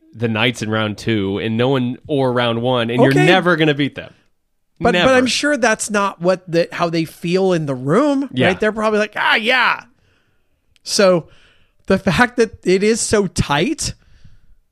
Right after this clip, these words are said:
Speaker 2: I mean, that could work against the Tomas Hertl trade situation for sure. Like, I mean, that they feel like they, and of course, what, dude, I want them to beat the Kings today. And I'm, this
Speaker 1: Of
Speaker 2: is my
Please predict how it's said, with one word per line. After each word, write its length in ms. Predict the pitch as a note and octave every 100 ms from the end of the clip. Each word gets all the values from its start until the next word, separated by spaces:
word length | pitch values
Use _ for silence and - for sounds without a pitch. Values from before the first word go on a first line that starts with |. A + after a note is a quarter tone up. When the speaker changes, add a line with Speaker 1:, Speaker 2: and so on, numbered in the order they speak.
| _
Speaker 2:
I 40 | G3
mean, 140 | C3+
that 220 | C#3 D#3+
could 200 | - F3+
work 180 | E3+ F#3+
against 360 | G#3+ F#3 G3 -
the 60 | F#3
Tomas 380 | G#3+ F#3+ G3
Hertl 260 | - F#3 F#3
trade 320 | - G3 F#3+
situation 580 | - F3+ F#3+ F#3 G3 G3
for 140 | - F3+
sure. 480 | - A3+ C#4 - _
Like, 220 | D#3+ D#3+ F3
I 40 |
mean, 160 | E3+ E3
that 140 | C#3+
they 180 | E3+ F3+
feel 300 | - G3 G3+
like 220 | F#3 F3 - - - -
they, 140 | G3 - _ -
and 80 | D#4+
of 60 |
course, 160 | F4+ C#4+
what, 240 | D#4+ D4+
dude, 180 | D4+ D4
I 60 | C#4
want 220 | E4 F4
them 120 | F4 C#4
to 80 |
beat 200 | G3+ A3
the 80 | G3+
Kings 340 | - G#3 F3 -
today. 300 | E3+ D3 D3+
And 160 | F#3+
I'm, 160 | G#3+ G#3
this 140 | C4
Speaker 1:
Of 80 |
Speaker 2:
is 40 |
my 20 | F#3+